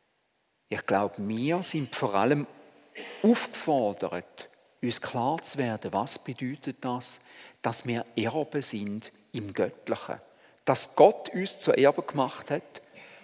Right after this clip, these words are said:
durch Jesus Christus. Und einer der wichtigsten Punkte überhaupt ist das ewige Leben, wo zu dem Erbe dazugehört, wo wir überkommen.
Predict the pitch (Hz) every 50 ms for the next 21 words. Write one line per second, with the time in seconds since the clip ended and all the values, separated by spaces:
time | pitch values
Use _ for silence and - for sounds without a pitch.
0 | - - - - _ _ _ - 135 127 135 131 135 143 - - - - 113 117
1 | 113 107 110 - - - 131 160 - - - - - - - - - - - -
2 | - - _ _ _ _ _ _ _ _ _ _ _ _ _ _ _ _ _ _
3 | - 107 101 - - 110 98 101 151 185 196 185 180 - - 147 - 120 101 98
4 | 120 147 196 - - - 156 - - - 131 - - 127 135 143 - - - 123
5 | - 113 98 98 90 95 - - - - - - - _ _ _ _ _ _ _
6 | _ _ _ _ - - - - - 123 117 117 127 123 117 - 104 87 90 101
7 | 143 - 135 107 92 92 82 - - - 90 - 104 104 107 110 110 - - 101
8 | 107 147 139 - - - - - - _ _ _ _ - 107 - - - 123 131
9 | 147 - - - 131 - - - 117 104 104 98 98 - - - 117 - - -
10 | - - -